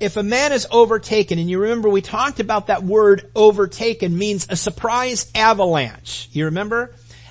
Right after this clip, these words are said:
A surprise avalanche, something surprising, something that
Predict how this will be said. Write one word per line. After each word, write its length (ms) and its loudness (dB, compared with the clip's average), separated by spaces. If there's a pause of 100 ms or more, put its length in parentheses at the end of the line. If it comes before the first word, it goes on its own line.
(120)
A 100 -2
surprise 840 -4
avalanche, 600 -2
something 400 -4
surprising, 960 -2 (240)
something 520 -2
that 200 0